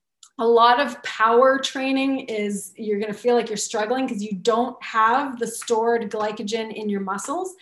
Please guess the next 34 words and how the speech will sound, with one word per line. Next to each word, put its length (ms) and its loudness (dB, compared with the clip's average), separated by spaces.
However, 1000 0
you 640 2
learn 480 0
to, 480 0
your 120 -4
body 320 2
adapts 540 -2
and 100 -6
you 60 -6
can 120 -6
still 220 -6
get 120 -6
the 120 -6
energy 280 -6
you 140 -8
need. 320 -4
You're 120 -8
just 180 -8
not 180 -8
gonna 120 -8
have, 420 -6
um, 360 -6
your 120 -8
top-notch 760 -6
power 420 -2
output 440 -8
if 140 -14
you're 100 -8
looking 300 -8
for 100 -12
that, 220 -4
but 100 -10
you 100 -10
can 220 -14